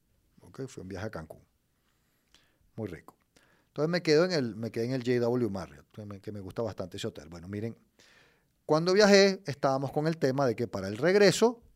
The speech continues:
necesito hacerme una prueba de covid porque me la exigen para regresar al país donde vivo, que es Guatemala.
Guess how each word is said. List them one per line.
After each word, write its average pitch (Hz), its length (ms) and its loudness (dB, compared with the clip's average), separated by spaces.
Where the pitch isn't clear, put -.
necesito 127 640 -4
hacerme 139 680 -4
una 131 420 -2
prueba 147 760 10
de 135 220 -2
covid 151 420 2
porque 139 240 -4
me 113 100 -8
la 95 100 -8
exigen 147 420 -4
para 175 180 0
regresar 113 540 -2
al 123 140 -4
país 104 220 -6
donde 110 220 -6
vivo, 151 240 0
que 113 80 -8
es 95 60 -8
Guatemala. 95 400 -10